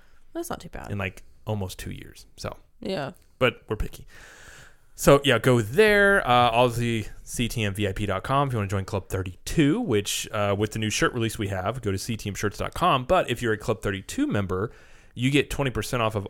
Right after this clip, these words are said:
Speaker 2: all the apparel all the time. Uh, so it's like a, it's like a year-round sale for you on there. Plus, you get all the access to the early, early access to the shows, the live streams. Uh, I, I believe Jeremy and I are talking about, we're working on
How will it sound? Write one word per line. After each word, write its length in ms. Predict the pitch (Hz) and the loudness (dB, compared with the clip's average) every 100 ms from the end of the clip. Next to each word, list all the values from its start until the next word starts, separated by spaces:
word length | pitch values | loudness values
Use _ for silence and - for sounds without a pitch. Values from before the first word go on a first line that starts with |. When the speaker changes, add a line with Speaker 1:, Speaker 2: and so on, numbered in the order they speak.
| - | 0
Speaker 2:
all 220 | 120 127 | 6 6
the 120 | 117 | 6
apparel 440 | 107 110 104 92 - | 2 2 2 2 -2
all 240 | - 113 95 | 4 6 6
the 80 | 90 | 0
time. 720 | - - 147 185 101 104 135 - - - - - - | -8 -4 0 0 0 -2 -4 -6 -20 -20 -20 -20 -4
Uh, 320 | 107 107 107 | 2 4 4
so 540 | - 117 107 104 101 98 | 4 6 8 6 2 -4
it's 160 | 110 - | -6 -4
like 140 | 120 | 0
a, 280 | 127 120 113 | 2 2 0
it's 100 | - 139 | -4 -6
like 100 | 127 | -6
a 40 | |
year-round 640 | 113 135 131 131 131 127 120 | -2 -2 0 0 0 -2 -4
sale 320 | - 139 190 | -4 -2 -2
for 140 | - 98 | -4 -6
you 260 | 92 101 - | -4 -6 -6
on 140 | 101 107 | -6 -2
there. 260 | 143 127 | 0 -2
Plus, 240 | 151 107 104 | 0 0 2
you 40 | |
get 100 | 110 | 0
all 100 | 107 | 2
the 120 | 107 101 | 2 2
access 340 | 104 - 104 | 2 0 -4
to 180 | - 104 | -4 -4
the 300 | 98 95 90 - | -4 -6 -4 -2
early, 360 | 117 110 107 - - - | 0 0 -4 -10 -20 -2
early 180 | 143 135 | 4 4
access 240 | 117 113 | 4 -2
to 80 | - | -6
the 60 | 107 | -2
shows, 260 | - 131 | 2 2
the 80 | 110 | 2
live 220 | 113 123 | 2 0
streams. 420 | 117 123 117 113 - - - - - | 0 -2 -2 -4 -10 -20 -20 -20 0
Uh, 40 | 104 104 104 | 6 6 6
I, 40 | 110 120 | 4 2
I 40 | |
believe 200 | 123 131 | 2 2
Jeremy 220 | 117 131 | 2 2
and 80 | 123 | 6
I 40 | |
are 100 | 110 | 4
talking 340 | 104 117 110 113 | 4 0 0 0
about, 140 | 101 | -4
we're 120 | 104 107 | -4 2
working 280 | 113 110 110 | 2 2 2
on 260 | 104 92 | 0 0